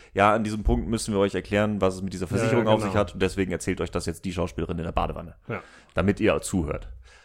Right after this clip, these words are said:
Speaker 1: So, und da
Speaker 2: Da,
Speaker 1: macht er das
Speaker 2: da hab
Speaker 1: dann
Speaker 2: ich zugehört.
Speaker 1: Genau, aber zwischendurch erzählt er ja trotzdem immer noch so eine Geschichte.
Speaker 2: Ja, genau.
Speaker 1: Ne, du hast ja die drei, vier Handlungsstränge, die parallel erzählt werden, die schon nach normalen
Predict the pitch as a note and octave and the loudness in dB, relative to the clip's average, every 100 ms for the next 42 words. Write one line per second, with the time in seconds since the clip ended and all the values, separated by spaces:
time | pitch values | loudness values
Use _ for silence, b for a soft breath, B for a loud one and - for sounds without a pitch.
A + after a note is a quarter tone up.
0 | B B - E2+ D#2+ F2 A2 C3 B2+ B2 | B B -4 -2 2 4 4 2 2 4
1 | D#3 F3+ - F3+ G2 E2+ - - G3 C3 | 4 0 -4 -2 0 -2 -8 0 6 6
2 | E2 - G2+ G2+ - A2+ G#2+ A2+ D3 D3 | 4 -2 4 4 4 -4 0 2 2 0
3 | - A#2 - A#2 A2 G2+ - G#2+ - A2 | -8 -6 0 0 2 -2 0 -4 -4 -6
4 | G2 F#2+ F#2 F2+ F#2 F2 E2+ E2 - - | -6 -4 -2 -2 -2 0 0 -4 -10 -20
5 | - - F2+ F2+ F2 E2 - - D#2+ D2+ | -20 -12 -4 0 0 -2 -6 -8 -10 -12
6 | - - A#2 G2 F#2 G2+ E2+ E2+ F2+ E2+ | -16 -14 -12 -4 0 0 0 -2 -6 -4
7 | F2 E2+ E2+ - F2+ E2+ F#2 F#2+ F2+ - | -2 -2 -4 -4 -4 -4 -4 -4 -6 -6
8 | F2+ F2 - F2 F#2 G2 - F2+ F2+ F2+ | -6 -4 0 2 4 4 0 -2 -2 -4
9 | F2 E2+ F2+ E2+ - F2+ F2+ F2 E2+ E2 | -4 -8 -8 -8 -6 -2 -2 -2 -6 -6
10 | F2 F2 F2 E2+ E2+ F2 E2 | -8 -8 -6 -6 -6 -6 -10